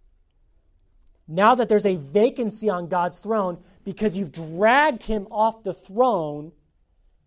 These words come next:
now the spot's open. And now you get to make a run for the throne.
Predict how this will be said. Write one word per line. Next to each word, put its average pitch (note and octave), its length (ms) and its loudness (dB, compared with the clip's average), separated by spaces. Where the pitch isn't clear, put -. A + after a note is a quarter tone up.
now F3+ 260 -2
the C#4+ 120 -4
spot's D#3 400 -8
open. F#3 320 -8
And F3+ 160 -4
now A#3+ 200 4
you G#3+ 280 0
get - 180 0
to G3 80 -8
make F#3 200 -4
a F3+ 40 -2
run F#3 360 -2
for G3 160 -10
the D3 100 -12
throne. F#3 460 -6